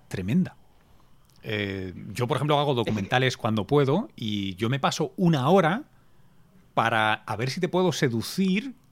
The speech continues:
para que investigues un poco más. O sea, no lo hago en tres minutos. Necesito una hora. Es que soy así de lento. Em,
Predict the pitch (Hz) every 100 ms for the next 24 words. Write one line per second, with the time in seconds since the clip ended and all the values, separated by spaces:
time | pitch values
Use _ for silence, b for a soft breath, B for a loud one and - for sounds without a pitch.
0 | _ - 123 113 104 92 156 196 202 139
1 | 101 98 214 - - 110 139 180 123 117
2 | 98 107 113 90 - 113 - 139 196 170
3 | 196 113 180 214 - 131 165 143 143 95
4 | 208 208 85 B B B B B B B
5 | B - 135 127 120 113